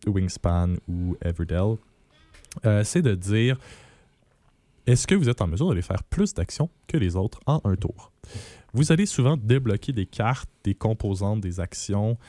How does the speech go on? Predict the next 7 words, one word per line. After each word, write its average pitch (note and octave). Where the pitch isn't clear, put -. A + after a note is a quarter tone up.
euh, G2+
qui D#3+
vont D3+
vous G#2
permettre G#2+
de F#2+
faire B2